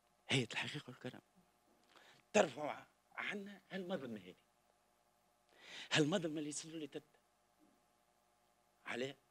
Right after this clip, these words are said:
أحداث ال-، أحداث ثلاثة جانفي أربعة وثمانين. هذا واحد. احنا مادين ايدينا للمصالحة.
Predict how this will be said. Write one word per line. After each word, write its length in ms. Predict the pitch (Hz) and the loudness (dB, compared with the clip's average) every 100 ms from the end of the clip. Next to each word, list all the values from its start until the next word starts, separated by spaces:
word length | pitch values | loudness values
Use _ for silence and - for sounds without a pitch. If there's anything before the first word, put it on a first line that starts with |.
| _ - _ _ - | _ -20 _ _ -8
أحداث 260 | - - 120 - 78 | -6 -4 -4 -6 -16
ال-، 60 | - _ _ _ _ _ - | -16 _ _ _ _ _ -18
أحداث 160 | 117 - | -18 -12
ثلاثة 220 | 117 98 | -12 -10
جانفي 200 | 95 123 - - - | -12 -14 -20 -20 -12
أربعة 140 | 73 | -10
وثمانين. 300 | - 87 87 - - - - | -10 -10 -12 -16 -20 -10 -2
هذا 180 | 202 | 0
واحد. 200 | 208 - - _ _ _ _ _ _ - - - - - - - - - _ _ _ - 294 | 2 0 -4 _ _ _ _ _ _ -20 -20 -20 -20 -20 -20 -20 -20 -20 _ _ _ 6 10
احنا 220 | 277 294 | 12 12
مادين 340 | 285 254 330 | 12 12 12
ايدينا 520 | 294 294 277 156 113 - - _ _ _ _ _ _ _ _ _ _ _ _ _ _ _ _ _ - | 12 12 12 12 12 0 -12 _ _ _ _ _ _ _ _ _ _ _ _ _ _ _ _ _ -6
للمصالحة. 540 | 143 147 147 113 | -4 -4 -6 -10